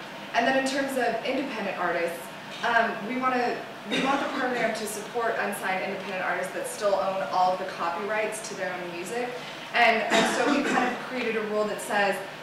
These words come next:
yes, an independent artist can set up their own page and advertise their own music and, and allow their music to be shared if they have a minimum of twelve songs. Because our, our logic for that was if it gets below twelve songs, the government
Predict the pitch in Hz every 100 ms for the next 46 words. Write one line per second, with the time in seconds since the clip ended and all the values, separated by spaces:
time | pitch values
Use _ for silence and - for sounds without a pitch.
0 | 240 240 220 - 226 226 233 - 196 208
1 | - 208 - 202 196 190 - 208 208 202
2 | - 196 185 - 151 180 196 - 180 185
3 | 185 185 185 185 180 185 170 - 185 185
4 | 185 175 175 175 180 180 160 196 190 -
5 | 208 180 165 - - - - 220 240 220
6 | 202 208 208 208 202 185 180 170 - -
7 | - 170 - - 202 190 - - - -
8 | - - - 247 247 254 226 - 214 208
9 | 240 240 262 269 - 254 240 226 214 202
10 | 214 220 208 214 - 214 202 214 220 214
11 | 202 190 - 254 240 - - - - -
12 | - - - - - - 254 254 254 262
13 | 240 202